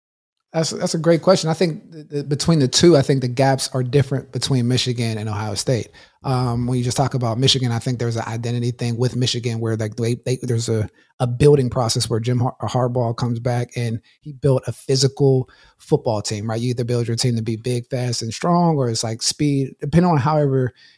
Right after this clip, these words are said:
you build it. So I think when you're talking about that and when James made those statements, back then, we're coming out of the, the sanction era, right? When you're,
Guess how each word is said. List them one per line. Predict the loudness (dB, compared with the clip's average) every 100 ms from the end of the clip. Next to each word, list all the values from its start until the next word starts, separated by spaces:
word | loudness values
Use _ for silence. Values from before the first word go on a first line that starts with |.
| -6
you | 0
build | 4 4
it. | 4
So | 0
I | 0
think | 2 0 2
when | 0
you're | 2
talking | 2 4 4 2
about | 2 0
that | 0 0
and | 0
when | -2 -2
James | -2 -2
made | -2 -2
those | 0 0
statements, | 4 4 4 -2 -6 _ _ _ -4
back | -2 4
then, | 6 6 4 0 _
we're | -2
coming | 2 4 4
out | 4
of | 2 0 -4 _
the, | -2 0 0 -4 _ _ _ _ _ _
the | 0
sanction | 4 4 4 0
era, | -2 -2 -8 _
right? | -2 -2 0
When | -2
you're, | -2 -4